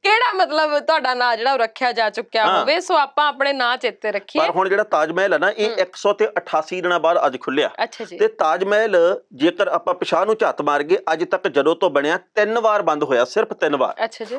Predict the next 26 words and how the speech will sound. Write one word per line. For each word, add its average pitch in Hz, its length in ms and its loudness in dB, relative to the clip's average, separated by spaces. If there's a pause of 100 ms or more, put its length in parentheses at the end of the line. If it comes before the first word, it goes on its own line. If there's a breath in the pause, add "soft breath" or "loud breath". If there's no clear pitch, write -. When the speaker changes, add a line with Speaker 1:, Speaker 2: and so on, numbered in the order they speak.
Speaker 2:
ਉੱਨੀ 190 200 2
ਸੌ 208 140 0
ਇਕਹੱਤਰ - 360 -2
ਦੇ 170 120 -2
ਵਿੱਚ 185 180 -2
ਭਾਰਤ 135 360 -2
ਪਾਕਿਸਤਾਨ 165 500 0
ਦੀ 170 100 -2
ਜੰਗ 156 180 -2
ਹੋਈ, 202 300 0 (100)
Speaker 1:
ਹੂੰ। 196 240 -16
Speaker 2:
ਉਦੋਂ 202 240 4
ਪੰਦਰਾਂ 180 360 0
ਦਿਨ 165 180 0
ਲਈ 160 80 -2
ਬੰਦ 135 220 -2
ਹੋਇਆ। 120 320 0
Speaker 1:
ਠੀਕ - 280 -10
ਹੈ। 226 100 -6
Speaker 2:
ਉੱਨੀ 208 240 0
ਸੌ - 200 0
ਅਠੱਤਰ 175 380 -2
ਦੇ 180 100 -2
ਵਿੱਚ 185 160 0
ਹੜ੍ਹ 175 240 -2
ਆਏ, 185 320 2